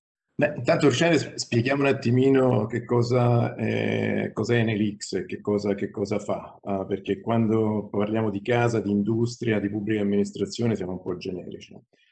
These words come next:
Ma noi partiamo con un obiettivo principale che è quello di, ehm, cercare di aiutare i nostri clienti a essere, a fare un,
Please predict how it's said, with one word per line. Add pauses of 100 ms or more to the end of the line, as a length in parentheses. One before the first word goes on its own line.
(220)
Ma
noi
partiamo
con
un
obiettivo
principale
che
è
quello
di,
ehm,
cercare
di
aiutare
i
nostri
clienti
a
essere,
a
fare
un,